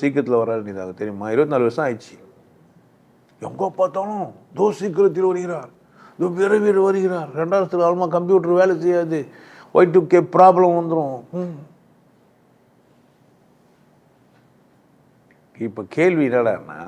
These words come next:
குழந்தைங்க, ஊனமுற்ற குழந்தைங்க ஏன் பிறகுது? எல்லாம் தான் பிறகுது.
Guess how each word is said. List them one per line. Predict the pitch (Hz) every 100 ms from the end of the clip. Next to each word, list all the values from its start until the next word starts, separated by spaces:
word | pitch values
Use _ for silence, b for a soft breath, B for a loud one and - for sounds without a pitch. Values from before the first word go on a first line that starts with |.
| - -
குழந்தைங்க, | 135 165 147 143 139
ஊனமுற்ற | 156 131 123 104
குழந்தைங்க | 101 98 123 107
ஏன் | 101 104
பிறகுது? | 85 78 - - - _ _ _ _ _ b b b b _ 110
எல்லாம் | 113 127 135 131
தான் | 139
பிறகுது. | 120 110 101